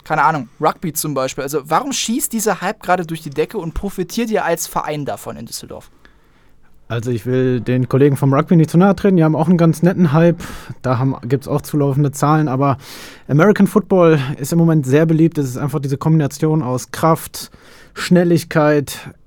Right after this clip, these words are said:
Speaker 2: extrem spannenden Spielzügen, ähm, und die Football-Übertragung im, äh, Fernsehen,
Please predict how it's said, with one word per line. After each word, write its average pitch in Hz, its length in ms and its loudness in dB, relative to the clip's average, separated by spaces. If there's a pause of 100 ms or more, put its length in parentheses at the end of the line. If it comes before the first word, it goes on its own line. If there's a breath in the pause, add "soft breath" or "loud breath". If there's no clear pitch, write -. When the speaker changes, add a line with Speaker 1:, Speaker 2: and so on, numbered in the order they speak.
Speaker 2:
extrem 160 440 -2
spannenden 160 420 2
Spielzügen, 160 800 2
ähm, 139 300 0 (400 loud breath)
und 170 240 4
die 165 160 6
Football-Übertragung 165 1200 0
im, 135 300 0
äh, 131 120 -2
Fernsehen, 135 600 0